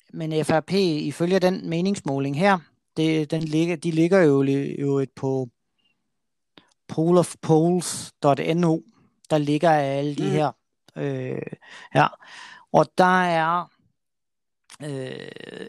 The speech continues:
Speaker 1: ifølge den, så er F R P det fjerde største parti med, øh, næst-, ja, med ni komma syv mandater, hvis det var i dag.
Speaker 2: Ja, okay.
Speaker 1: Ja,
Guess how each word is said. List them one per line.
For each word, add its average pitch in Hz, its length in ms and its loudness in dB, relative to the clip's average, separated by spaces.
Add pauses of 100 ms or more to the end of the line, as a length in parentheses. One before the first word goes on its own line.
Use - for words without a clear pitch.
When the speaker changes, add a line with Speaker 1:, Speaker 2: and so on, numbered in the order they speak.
Speaker 1:
ifølge 180 380 4
den, 202 260 2 (300)
så - 200 -2
er 165 240 2
F - 100 -10
R 151 80 -6
P - 100 -20 (200)
det 147 80 -8
fjerde 147 400 -6
største 143 320 -8
parti - 540 -18 (560)
med, 139 480 -4
øh, 71 460 -8 (360)
næst-, - 680 -4 (460)
ja, 151 120 6 (1120)
med 143 1160 2 (1160)
ni 160 260 2
komma 139 280 -2
syv 160 220 0
mandater, 143 540 0
hvis 123 200 -8
det 131 120 -4
var 123 140 -2
i 135 60 -4
dag. 139 220 -2
Speaker 2:
Ja, 196 180 2
okay. - 220 -4 (1400)
Speaker 1:
Ja, 143 80 -6